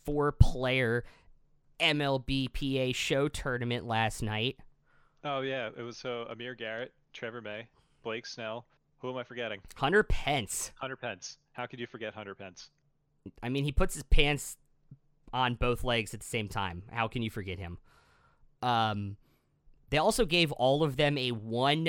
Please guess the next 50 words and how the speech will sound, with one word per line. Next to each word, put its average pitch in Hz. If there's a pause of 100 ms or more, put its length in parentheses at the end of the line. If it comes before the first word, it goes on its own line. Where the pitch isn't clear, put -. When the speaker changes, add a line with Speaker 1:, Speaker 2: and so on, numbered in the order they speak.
Speaker 1:
of 113
one 117 (320)
ninety-nine 123
juiced 110
version 110
of 98
themselves. 92 (760)
Speaker 2:
And 127 (100)
I 131
think, 139
did 123
every 131
single 127
one 120
of 127
them 120
tweet, 127
"Finally, 117 (100)
the 123
proper 117
rating"? 113 (300)
Speaker 1:
Yeah, 120
Speaker 2:
I 113
Speaker 1:
I 117
Speaker 2:
saw 123
Speaker 1:
think 131
Speaker 2:
at 123
least, 135
like, 113
two -
or 117
three 110
of 104
them 101
did. 101
Speaker 1:
I 190
think 214
Hunter 196
Pence 160
tweeted, 156
"Wasn't 160
my 202
postseason 156
card 160
like 151
this 160
too?" 165
And 147
I'm 143
like, 117